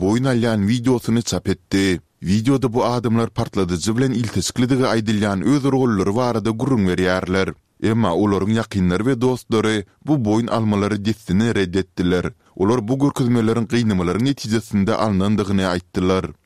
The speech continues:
Maglumata görä, grafik dizaýneri, snowboarding boýunça tälimçi, velosipedçi ýaly wezipelerde zähmet çeken bu raýatlaryň hiç biri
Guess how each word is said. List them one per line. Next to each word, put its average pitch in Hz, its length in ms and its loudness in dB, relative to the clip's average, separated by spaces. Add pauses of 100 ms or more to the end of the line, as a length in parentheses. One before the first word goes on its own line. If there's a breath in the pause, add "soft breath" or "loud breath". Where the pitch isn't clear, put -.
(120)
Maglumata 95 560 0
görä, 139 260 2
grafik 101 460 -4
dizaýneri, 85 720 0
snowboarding 110 840 -2
boýunça 117 280 0
tälimçi, 98 800 0 (220 soft breath)
velosipedçi 101 800 -2
ýaly 135 300 2
wezipelerde 104 600 0
zähmet 113 340 -2
çeken 117 340 0
bu 110 40 -2
raýatlaryň 113 540 -2
hiç 131 360 -2
biri 113 420 2